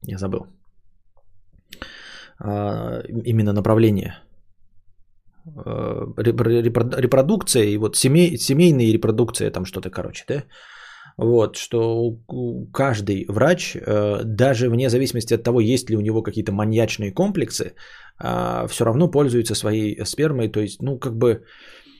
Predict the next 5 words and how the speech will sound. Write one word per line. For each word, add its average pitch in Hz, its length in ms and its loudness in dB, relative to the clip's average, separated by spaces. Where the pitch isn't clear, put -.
это 147 160 2
настолько 135 540 4
обыденная 113 840 0
и 107 640 -2
норма, 131 720 4